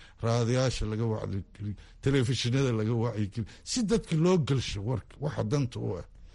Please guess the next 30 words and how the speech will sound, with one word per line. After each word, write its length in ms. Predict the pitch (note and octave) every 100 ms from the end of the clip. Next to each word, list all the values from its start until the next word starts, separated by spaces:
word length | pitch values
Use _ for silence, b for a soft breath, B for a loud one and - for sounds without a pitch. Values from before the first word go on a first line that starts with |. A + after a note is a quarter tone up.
| B B B
Dadka 360 | F2 B2+ - F#2+
badankooda 760 | F2+ C#3+ D3 B2 - G2 E2 C#2+ b b b
cudurka 420 | - B2+ B2 G2+ -
ayagoo 260 | A#2+ A#2+ A2
la 140 | B2
nool 300 | C#3 C3+ F#2+ - B B -
oo 160 | E3+ D#3 -
og 100 | - - -
ay 140 | A#2+
haddana 360 | G#2+ G#2+ B2 C3 - -
talo 220 | - A#2+ B2+
aysan 320 | G2 - F2+
qaadanin. 520 | D2+ F2 F#2 E2+ E2+ - B B B B B
Dad 200 | A2+ G#2+ -
badan 340 | G#2+ G#2 A2 - - - -
oo 140 | G2
waayeel 540 | E2 F2 E2+ G#2 A#2 A2
ah 120 | G#2+ - b b
ama 240 | B3 A#3
du-, 200 | G2 F2+ - - -
dhexdhexaad 680 | - G2+ F#2+ - A2 G#2 G2+
ah, 80 | G2+ b b b b -
cudurka 420 | F3+ G3 A#2+ F2+
waa 180 | F#2 G2+
lala 200 | G2+ G#2+
noolaan 380 | G#2+ G2 F#2 F2+
karaa, 220 | - F#2
problem 520 | F2 A#2 C3+ A#2+ G#2+ G2
ma 80 | F#2+
leh. 120 | G2